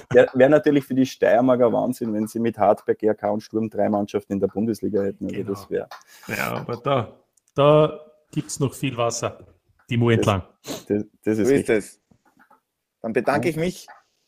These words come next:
Speaker 3: bei der heutigen Gesprächsrunde. Markus Schopp, vielen Dank und alles Gute für Ihre Zukunft. Ich bin mir sicher, wir sehen Sie bald wieder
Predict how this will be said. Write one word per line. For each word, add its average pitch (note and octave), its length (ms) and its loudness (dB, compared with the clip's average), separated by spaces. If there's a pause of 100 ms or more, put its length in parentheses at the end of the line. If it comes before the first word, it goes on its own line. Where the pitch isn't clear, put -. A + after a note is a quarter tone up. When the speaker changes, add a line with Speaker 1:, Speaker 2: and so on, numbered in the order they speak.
(120)
Speaker 3:
bei C#3 280 8
der C#3 120 6
heutigen D#3 220 6
Gesprächsrunde. E3+ 640 4
Markus D#3+ 320 4
Schopp, - 240 6
vielen D3 180 -4
Dank D3+ 240 2
und F3+ 80 -2
alles D3+ 220 4
Gute E3+ 240 0
für E3+ 120 0
Ihre D#3+ 200 4
Zukunft. G3 500 -4
Ich D#3 180 -4
bin E3+ 140 -2
mir E3+ 120 0
sicher, F3+ 380 -2
wir D#3 100 0
sehen D3 260 -2
Sie D3 340 0 (300)
bald D#3 300 6
wieder D3+ 420 6